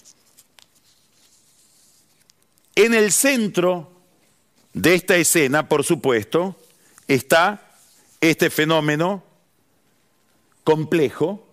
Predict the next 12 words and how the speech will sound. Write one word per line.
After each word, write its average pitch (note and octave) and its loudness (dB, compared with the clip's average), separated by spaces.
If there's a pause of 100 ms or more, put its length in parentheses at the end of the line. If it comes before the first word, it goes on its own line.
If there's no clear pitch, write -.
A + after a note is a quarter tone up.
(1300)
que D#3 2
es - -8 (1000)
Javier D#3 0
Milei. F2+ -4 (760)
Hay F3 0
mucho G#3 -2
escrito C3 -4 (180)
durante A#2 -2
todo D#3+ 0
este B2+ -4
tiempo A#2+ -4
sobre C3+ -2